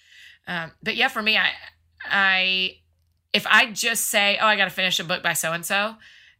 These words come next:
it, it doesn't ever happen. But if I go, "Okay, I need, I gotta do a thousand words." It, and it also helps me go like, "Okay, that means that by my birthday, July seventh, two thousand seventeen, I will have forty-five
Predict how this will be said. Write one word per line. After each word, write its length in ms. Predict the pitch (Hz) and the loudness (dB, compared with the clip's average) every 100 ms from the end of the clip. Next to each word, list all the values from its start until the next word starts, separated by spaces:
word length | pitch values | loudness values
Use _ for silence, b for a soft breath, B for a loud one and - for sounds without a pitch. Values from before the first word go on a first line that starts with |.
| - | -2
it, 140 | 180 - 170 - | -2 -2 -10 -4
it 140 | 160 | -2
doesn't 200 | 160 151 | -2 -4
ever 120 | 156 | -6
happen. 280 | 156 151 143 | -4 -6 -8
But 100 | 156 | -12
if 80 | 165 | -4
I 100 | 156 | -4
go, 200 | 151 139 180 | -4 -8 -2
"Okay, 200 | 170 151 | 0 2
I 80 | 180 | 0
need, 360 | 175 160 147 _ _ _ _ _ _ _ - | -2 -6 -12 _ _ _ _ _ _ _ -2
I 60 | 165 | 0
gotta 120 | 170 | 0
do 60 | 160 | -2
a 40 | |
thousand 340 | - 170 185 | -2 -2 -2
words." 200 | 175 175 - | -6 -4 -2
It, 300 | 180 190 208 | -2 -2 0
and 160 | 240 269 | 0 2
it 60 | 214 | 0
also 240 | 233 226 | 0 0
helps 200 | 202 202 | 0 -2
me 80 | 190 | -6
go 140 | 180 | -4
like, 260 | 175 160 - | -2 -4 -6
"Okay, 260 | 180 254 180 | -6 -4 0
that 220 | 196 208 | 0 0
means 360 | 214 226 175 | -4 -4 -4
that 180 | 175 - | -4 -2
by 420 | 165 160 156 165 _ b b b b - | -2 -2 -2 -6 _ b b b b -4
my 160 | 175 196 | 0 2
birthday, 640 | 190 220 - 135 170 196 | 2 0 -2 -6 -8 -10
July 220 | - 170 156 | -4 -2 -2
seventh, 440 | 151 151 165 - - | -4 -6 -10 -12 -14
two 140 | 175 | -8
thousand 240 | 160 151 165 | -8 -8 -8
seventeen, 560 | 156 147 185 170 156 - B B B B - | -8 -6 -6 -6 -10 -18 B B B B 2
I 160 | 196 208 | 4 4
will 200 | 202 180 | 0 0
have 600 | 185 196 170 165 156 - | 2 4 2 -2 -8 -20
forty-five 1200 | - - 196 196 190 180 175 175 170 160 156 - | -18 -10 -4 -2 -2 -2 0 2 2 -2 -8 -14